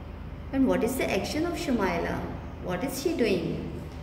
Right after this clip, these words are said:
She is jumping. So jumps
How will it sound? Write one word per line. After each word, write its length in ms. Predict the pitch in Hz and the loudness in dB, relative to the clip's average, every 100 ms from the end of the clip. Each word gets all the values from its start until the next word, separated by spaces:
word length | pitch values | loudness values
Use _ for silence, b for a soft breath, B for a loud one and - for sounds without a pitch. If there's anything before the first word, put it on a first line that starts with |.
| - | -10
She 320 | - - 202 196 | -8 -4 2 4
is 200 | - - | 4 0
jumping. 840 | 359 359 349 208 185 - - - - - - - - | 2 2 2 4 2 2 -2 -4 -6 -8 -10 -10 -4
So 200 | 208 208 240 - | 0 2 2 0
jumps 600 | - 185 170 202 277 - | 4 4 4 4 2 0